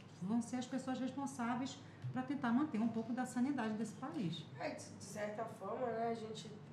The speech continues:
Speaker 2: eu, eu, a gente, né, a gente tenta passar, é, a, às vezes, mu-, muitas,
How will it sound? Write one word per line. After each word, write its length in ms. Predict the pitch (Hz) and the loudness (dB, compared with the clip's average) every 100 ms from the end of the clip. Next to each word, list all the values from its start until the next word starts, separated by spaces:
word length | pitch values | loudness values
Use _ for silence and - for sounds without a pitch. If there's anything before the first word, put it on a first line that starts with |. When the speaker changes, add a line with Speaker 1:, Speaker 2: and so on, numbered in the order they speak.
| - - 196 | -12 -10 -4
Speaker 2:
eu, 120 | 214 | -4
eu, 420 | 214 202 196 196 - - - - - - | -4 -8 -8 -8 -10 -10 -10 -12 -10 -2
a 20 | |
gente, 380 | 370 359 - 247 | 0 2 2 2
né, 120 | 220 | 4
a 100 | 220 | 4
gente 140 | 233 - | 0 -4
tenta 240 | 240 240 | -4 -4
passar, 720 | 233 233 233 - 208 233 240 - - - - - - - - - | -4 -2 -2 -4 -4 -4 -4 -10 -16 -16 -16 -14 -14 -14 -14 -10
é, 340 | 190 190 190 185 - - | -4 0 0 0 -6 -8
a, 80 | 214 | -6
às 80 | 208 | -4
vezes, 520 | 208 226 220 214 - 208 | -2 -2 -2 -4 -6 -8
mu-, 240 | 208 202 208 | -8 -6 -6
muitas, 260 | 208 226 | -4 -4